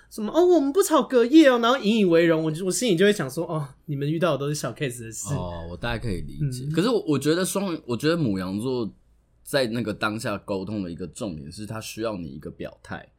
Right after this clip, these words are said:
Speaker 1: 嗯。
Speaker 2: 至少你在那个当下，你，你得把你，比如说你为什么不爽，
Speaker 1: 嗯。
Speaker 2: 或者是你什么东西到底我们两个为什么会吵成这样，那个东西当下感觉要讲出来。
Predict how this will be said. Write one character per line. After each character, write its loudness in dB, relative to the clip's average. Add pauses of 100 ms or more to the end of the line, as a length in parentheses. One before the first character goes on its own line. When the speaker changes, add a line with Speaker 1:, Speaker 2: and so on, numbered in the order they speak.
(160)
Speaker 1:
嗯。 -8 (140)
Speaker 2:
至 -6
少 -2
你 -4
在 -2
那 -4
个 -4
当 -6
下， -8
你， -8
你 -6
得 -6
把 -10
你， -12 (120)
比 -10
如 -4
说 -6
你 -2
为 -2
什 -8
么 -4
不 -8
爽， -10 (280)
Speaker 1:
嗯。 -8
Speaker 2:
或 -4
者 -6
是 -6
你 -6
什 -10
么 -8
东 -6
西 -8 (100)
到 -4
底 -12
我 -12
们 -6
两 -8
个 -6
为 -6
什 -6
么 -6
会 -8
吵 -14
成 -12
这 -10
样， -10 (320)
那 -6
个 -2 (460)
东 2
西 -6 (100)
当 -4
下 -6 (240)
感 -6
觉 -8
要 -4
讲 -10
出 -14
来。 -14